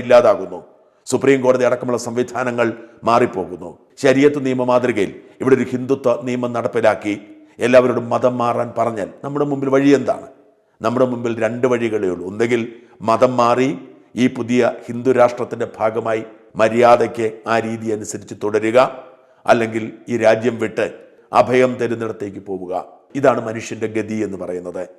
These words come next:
അങ്ങനെ ഒരു സാഹചര്യം വന്നാൽ കോടിക്കണക്കിന് മുസ്ലിമുകളും ക്രിസ്ത്യാനികളും എന്തു ചെയ്യും? അവർ ഇവിടെ തുടരാനാണ് സാധ്യത.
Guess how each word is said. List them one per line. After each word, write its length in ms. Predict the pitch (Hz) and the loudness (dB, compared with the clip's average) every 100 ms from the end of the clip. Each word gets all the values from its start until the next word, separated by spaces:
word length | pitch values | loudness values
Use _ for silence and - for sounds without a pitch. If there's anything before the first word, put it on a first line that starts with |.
| _ - | _ 0
അങ്ങനെ 180 | 185 185 | 4 4
ഒരു 80 | 160 143 | 4 4
സാഹചര്യം 440 | 131 131 123 117 107 | 4 4 0 -2 -2
വന്നാൽ 220 | 104 95 - - _ _ - | 0 -2 -4 -20 _ _ 0
കോടിക്കണക്കിന് 580 | 139 143 131 117 113 113 | 2 2 0 -4 -6 -10
മുസ്ലിമുകളും 540 | 120 - 120 113 113 107 | -12 -8 -6 -6 -8 -10
ക്രിസ്ത്യാനികളും 500 | 107 98 107 101 98 92 | -12 -8 -8 -6 -10 -12
എന്തു 160 | 90 90 | -14 -14
ചെയ്യും? 220 | 92 85 - _ - | -14 -14 -18 _ -2
അവർ 160 | 113 117 110 - | 2 2 -2 -8
ഇവിടെ 200 | 123 131 | -4 -2
തുടരാനാണ് 520 | 131 131 139 135 120 113 | 2 4 6 4 2 -4
സാധ്യത. 320 | 90 - - | -10 -12 -10